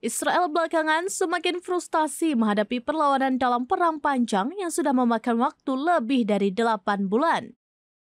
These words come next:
Akibat perang yang tak berkesudahan itu, Israel justru melampiaskannya dengan melakukan penyerangan brutal terhadap warga Gaza. Sementara di sisi lain, pergerakan Rusia semakin agresif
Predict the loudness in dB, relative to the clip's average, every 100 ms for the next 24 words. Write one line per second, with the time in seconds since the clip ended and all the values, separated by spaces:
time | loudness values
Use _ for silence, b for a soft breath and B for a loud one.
0 | _ _ _ -2 0 -2 0 0 0 0
1 | 0 0 -2 -4 -2 -2 -2 -2 0 0
2 | 2 2 4 2 2 -2 -2 0 0 2
3 | 0 0 0 -2 0 0 0 0 0 0
4 | 0 0 2 2 2 0 0 0 2 0
5 | 0 0 0 0 0 2 2 2 2 0
6 | -2 0 0 0 -4 -2 0 2 2 2
7 | 0 0 0 0 0 0 2 0 -2 -8
8 | _ _ _ _ _ _ -6 -4 -2 0
9 | 0 0 0 0 -2 0 0 2 0 -2
10 | 0 0 0 0 0 -2 -2 0 0 -2
11 | -4 -4 -4 -4 -2 -2 0 -2 -2 -4
12 | -6